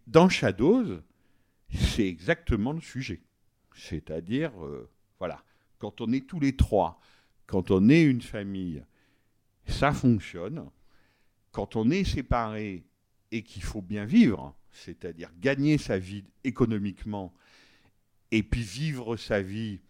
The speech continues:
sentimentalement, amoureusement. Alors le chanteur, on lui connaît rien du tout, hein.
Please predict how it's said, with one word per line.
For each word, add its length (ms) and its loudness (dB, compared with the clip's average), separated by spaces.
sentimentalement, 1120 -6
amoureusement. 840 2
Alors 180 -2
le 100 -2
chanteur, 400 -6
on 60 0
lui 100 -2
connaît 240 0
rien 220 -2
du 160 -2
tout, 260 -4
hein. 160 0